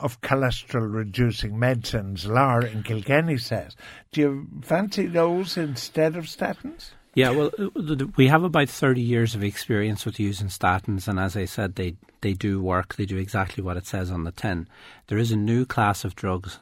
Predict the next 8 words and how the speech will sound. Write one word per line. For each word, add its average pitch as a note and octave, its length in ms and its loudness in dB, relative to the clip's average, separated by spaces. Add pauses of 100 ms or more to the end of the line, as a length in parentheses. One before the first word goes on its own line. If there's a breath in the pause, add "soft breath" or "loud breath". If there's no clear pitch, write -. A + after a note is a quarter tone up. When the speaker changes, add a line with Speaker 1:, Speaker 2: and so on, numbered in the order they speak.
Speaker 2:
now F2+ 260 0
called F2+ 400 -6
P G2 180 -6
C G2+ 240 -6
S F#2 200 -6
K G2 240 -6
nine F#2 300 0
inhibitors, F2+ 800 -4